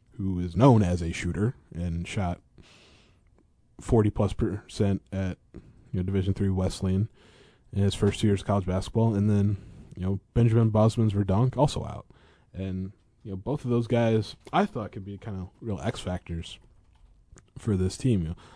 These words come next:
Hutcherson because of his ability to shoot, and the improvements he's made in the last year sitting out, and then Bosmans Verdonk just 'cause he's a guy that Illinois hasn't had in several seasons. But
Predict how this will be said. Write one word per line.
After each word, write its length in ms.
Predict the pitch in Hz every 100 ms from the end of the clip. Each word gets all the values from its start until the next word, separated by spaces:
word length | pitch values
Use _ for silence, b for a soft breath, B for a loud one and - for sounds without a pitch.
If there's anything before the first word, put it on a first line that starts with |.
| -
Hutcherson 400 | 113 107 - 107
because 280 | 98 110 101
of 80 | 92
his 320 | 101 95 - 98
ability 420 | - 104 104 98
to 200 | - 123
shoot, 380 | - 90 87 -
and 280 | 90 90 - b b b -
the 40 |
improvements 400 | 113 170 143 139
he's 140 | 131 117
made 200 | 113 107
in 80 | 101
the 60 |
last 260 | 95 98 -
year 100 | 98
sitting 260 | - 95
out, 140 | 95 95
and 100 | 95
then 220 | 95 95 - b b b b _
Bosmans 320 | 117 117 110
Verdonk 260 | 101 117 113
just 180 | 107 -
'cause 320 | 113 - - _ _ _ _
he's 300 | 113 107 104
a 40 |
guy 220 | 95 98
that 80 | 101
Illinois 320 | 98 101 95 92 - - - -
hasn't 320 | - 135 -
had 320 | 95 78 80 -
in 120 | 104 87
several 280 | 90 85
seasons. 540 | - 90 78 82 85 - b b b b b b b b - -
But 260 | - 98